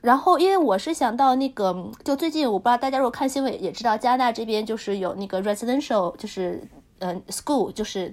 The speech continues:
叫什么原住民的那，那些，呃，寄宿学校，小孩子的尸体被挖出来呀，什么样的，就有这么这个新闻，就好几好几百的小孩子。嗯，加拿大这边它会有一些网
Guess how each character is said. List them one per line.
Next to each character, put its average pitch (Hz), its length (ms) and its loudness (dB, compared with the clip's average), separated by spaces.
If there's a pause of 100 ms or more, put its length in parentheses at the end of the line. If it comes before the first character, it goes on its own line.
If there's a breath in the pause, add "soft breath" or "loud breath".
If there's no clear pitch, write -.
(120)
叫 175 140 -4
什 160 100 -12
么 135 120 -8
原 190 260 0
住 262 160 -2
民 185 160 -4
的 208 100 -4
那， 208 200 -4
那 220 120 -2
些， 202 320 -2 (360 loud breath)
呃， 175 160 0
寄 294 160 -2
宿 277 200 -2
学 185 220 -4
校， 233 340 4
小 - 180 -4
孩 170 180 -4
子 233 100 -6
的 226 80 0
尸 285 180 -4
体 247 140 -6
被 190 240 -2 (220)
挖 226 200 2 (220)
出 190 220 -2
来 180 160 4
呀， 170 120 -2
什 196 160 -8
么 - 80 -10
样 180 140 -2
的， 180 60 -8
就 233 120 -4
有 180 120 0
这 247 120 -4
么 226 140 -2
这 214 100 -8
个 190 80 -2
新 226 220 -2
闻， 196 100 0
就 214 80 -2
好 214 220 2
几 240 120 -2
好 233 140 0
几 214 140 -6
百 - 180 -6
的 190 80 -8
小 196 140 -6
孩 - 180 -8
子。 196 200 -10 (360 loud breath)
嗯， 202 380 2
加 330 120 4
拿 339 60 4
大 339 140 4
这 320 100 -2
边 320 160 -2
它 330 120 -4
会 311 120 2
有 180 120 -2
一 190 40 -2
些 262 200 0
网 - 180 0